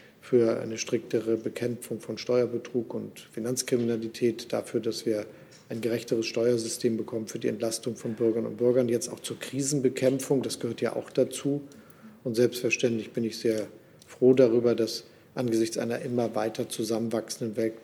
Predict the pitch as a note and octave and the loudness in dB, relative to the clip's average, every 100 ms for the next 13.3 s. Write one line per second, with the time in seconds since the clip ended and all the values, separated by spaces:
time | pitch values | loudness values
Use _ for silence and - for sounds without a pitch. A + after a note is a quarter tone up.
0 | - - - - - - - A2 A#2+ B2 | -10 -10 -8 -12 -14 -4 0 2 4 2
1 | B2 - - A#2+ G2+ G#2+ A#2+ A#2+ - - | 0 -6 -2 0 0 -2 0 -2 -4 -4
2 | B2 A#2+ A#2 A2 G#2+ G#2+ G#2+ A2+ - A2 | 0 0 -2 -4 -6 -4 -4 -6 -6 -2
3 | C3 A#2+ A2+ - - - - - A#2+ A2+ | 2 2 0 -8 -20 -20 -10 -2 0 0
4 | - A#2 A2 A2 - A#2 G#2+ A2 G#2 G#2+ | -2 -8 -4 -4 -4 -8 -8 -8 -6 -6
5 | A#2 B2 A2+ A2 - A#2 A2+ A2+ - - | -4 -2 -2 -2 -2 -2 -2 -4 -10 -20
6 | - - A#2+ A2+ A2+ A2 A2+ A2 A2+ - | -20 -14 -8 -4 -2 -4 -6 -6 -2 0
7 | A2+ - - A#2 - A#2+ - B2 A2+ A#2 | -2 -4 -2 -2 -2 -6 -6 -4 -4 -4
8 | A#2+ A2+ A2+ A#2+ A#2 - A2+ A2 G#2+ A#2 | -4 -6 -6 -4 -4 -2 -2 -2 -2 -2
9 | B2+ - A2+ - F#2+ F#2+ - - A2+ - | -4 -6 -10 -10 -12 -14 -20 -8 -4 -4
10 | - A#2+ C#3 - B2 G#2 A#2 B2 - A2+ | 2 4 4 4 -2 0 0 -2 -2 -6
11 | B2 - A#2+ A2+ A2 G#2 - - B2 B2+ | -6 -6 -6 -4 -2 -4 -4 0 0 0
12 | A#2 A#2 - F2+ - - B2 C3 B2+ - | -2 -4 -4 -6 -10 -6 0 2 2 -2
13 | A#2+ B2+ | 4 4